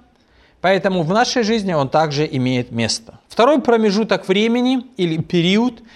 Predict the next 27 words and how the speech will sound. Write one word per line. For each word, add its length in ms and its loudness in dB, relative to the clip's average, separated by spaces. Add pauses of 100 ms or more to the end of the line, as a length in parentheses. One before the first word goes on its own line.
(240)
это 340 2
период 560 0
или 140 2
момент 420 0
входа 640 2
в 160 -10
призвание. 840 -2
Он 180 -2
является 640 0
самым 640 0 (800)
коротким, 640 2 (340)
но 140 0
самым 560 0
реформационным. 1600 -2
Он 140 -6
самый 420 -2
такой, 280 -6
знаете, 360 -4
самый 320 -4
конфликтный. 920 -4 (440)
Потому 220 -4
что 160 -6
вы 160 0
входите 480 -2
туда, 420 0
куда 300 -2
ваш 240 -2